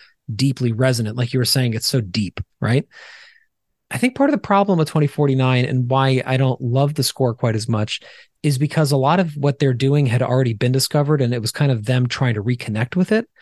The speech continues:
So there's a reverence in it, and there's a beauty to it, and the musicianship is good. Like, especially, I wanna say Hans Zimmer, I was, I think probably did about ten percent of the score. It's really Ben Wallfisch that did the scoring for it. And Ben Wallfisch,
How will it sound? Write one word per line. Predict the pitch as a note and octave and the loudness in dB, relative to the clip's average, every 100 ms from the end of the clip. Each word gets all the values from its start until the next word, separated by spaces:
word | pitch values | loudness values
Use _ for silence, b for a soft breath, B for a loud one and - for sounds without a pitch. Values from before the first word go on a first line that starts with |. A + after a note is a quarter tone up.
| B B | B B
So | - E3 | -2 2
there's | D#3 B2 | 2 2
a | |
reverence | A2 G#2 A#2+ - G3+ G#3+ - | -2 -2 -2 2 2 2 2
in | G#3+ | 2
it, | A#3+ A#3+ | 2 2
and | - D3+ | 2 2
there's | B2 | 2
a | B2 | 0
beauty | B2+ C#3 E3+ | 0 2 2
to | - G3 | 2 2
it, | G#3 G#3 - | 2 -2 -2
and | D3 | 0
the | C#3 | 2
musicianship | C3 B2+ A3+ - G3 B2+ A2+ | 2 2 2 2 0 0 -2
is | G2+ | -6
good. | G#2+ G#2 B2+ | -4 -4 -2
Like, | B2 B2 - | -2 -2 -2
especially, | D#3 - G3+ F#3+ D3+ | 0 2 0 2 2
I | C3+ | 4
wanna | D3+ D3 | 4 2
say | C#3 A#2+ B B B _ | 0 -2 B B B _
Hans | - F#3 | 0 2
Zimmer, | G3 F#3 D3+ - B2+ B2+ - | 4 4 4 0 -8 -14 -2
I | D3+ | 0
was, | C3 B2+ | 2 0
I | |
think | C#3 C#3+ - | 0 0 0
probably | C#3 B2+ | 0 2
did | B2 | 0
about | A#2+ G#2+ | -2 -2
ten | - B2+ | -2 -2
percent | A#2+ - B2 | -2 -2 0
of | G#2 | -2
the | |
score. | - B2 A2+ | -2 -2 0
It's | - | 2
really | G#3+ | 2
Ben | B2+ C3 A2+ | 2 0 0
Wallfisch | A2 A2 G2+ - | -2 -2 -4 -6
that | G#2 | -6
did | A2+ G#2 | -6 -6
the | G2+ - | -8 -8
scoring | - A#2 G#2+ G#2+ | -6 -4 -4 -4
for | B2+ G2+ | -4 -4
it. | B2 | -2
And | C3+ | 0
Ben | D3 | 2
Wallfisch, | C3+ C3+ A#2+ - | 2 0 -4 -6